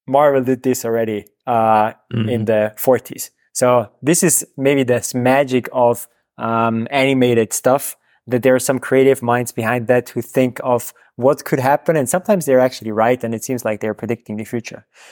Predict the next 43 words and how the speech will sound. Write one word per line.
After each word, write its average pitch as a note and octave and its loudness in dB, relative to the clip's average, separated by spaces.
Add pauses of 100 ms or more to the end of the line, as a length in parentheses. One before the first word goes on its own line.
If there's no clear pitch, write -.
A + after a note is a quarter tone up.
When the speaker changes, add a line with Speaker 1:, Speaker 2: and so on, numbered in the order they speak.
Speaker 1:
So - -2
yeah, G3 4
I D3 6
P F#3+ -2
creation D#3+ 0
was C#3+ 0
now C3 2 (220)
integrated D3+ 0
also C3+ 0
in C3 -4
the A2 -6
company. F3+ 0 (360)
Um, C#3 2
and C3+ 0
this D3 2 (260)
worked A#2+ 0
quite A#2+ 0
well G#2+ 0
for A2+ 0
a G#2+ 2
while. G#2+ -4 (720)
As C#3 2
you C3+ 4
said, A#2+ 2 (260)
then A2+ -2
after C#3 0
that, C#3 0 (280)
uh, B2 2
there A#2+ 0
was A#2+ -2
a B2 -2
little B2 -2
bit A#2 -2
of A2 0
a A#2 -2
downturn C3 0
in B2 -4
the A#2+ -2
nineteen A2+ -4
fifties. C3+ 0 (260)
Superheroes C3 0 (100)
weren't D3 2
that D#3+ 0